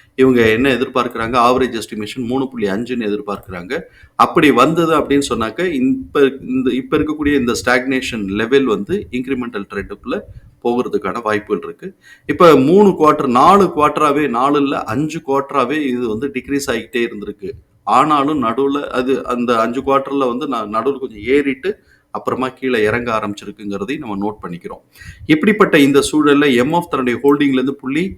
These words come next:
முப்பத்தி ஒரு பர்சன்ட் இன்க்ரீஸ் பண்ணி வச்சிருக்காங்க. எஃப் ஐ எஸ் தன்னோட ஹோல்டிங்ல இருந்து ஒண்ணு புள்ளி பன்னெண்டு பர்சன்ட் டிக்ரீஸ் பண்ணி வச்சிருக்காங்க. இதையும் நம்ம கவனத்துல எடுத்துக்கிறோம்.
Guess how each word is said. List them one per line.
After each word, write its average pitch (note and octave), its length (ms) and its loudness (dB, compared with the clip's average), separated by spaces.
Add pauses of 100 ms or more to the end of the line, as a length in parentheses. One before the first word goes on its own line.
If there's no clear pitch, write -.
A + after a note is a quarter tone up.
(100)
முப்பத்தி D3+ 320 -4
ஒரு C3 240 4
பர்சன்ட் B2+ 420 -4
இன்க்ரீஸ் C3+ 440 -2
பண்ணி A2+ 180 -4
வச்சிருக்காங்க. G#2 580 -6
எஃப் A2+ 200 -4
ஐ C#3+ 140 0
எஸ் C#3 260 -2
தன்னோட A2 260 -4
ஹோல்டிங்ல B2 300 -2
இருந்து A2 420 -4 (360)
ஒண்ணு E3+ 240 6
புள்ளி D#3 240 2
பன்னெண்டு C3 320 0
பர்சன்ட் C3+ 500 -2
டிக்ரீஸ் D3+ 300 -2
பண்ணி A2 160 -4
வச்சிருக்காங்க. G2+ 680 -6
இதையும் C3+ 380 2
நம்ம A2 200 -4
கவனத்துல G2+ 500 -4
எடுத்துக்கிறோம். - 400 -18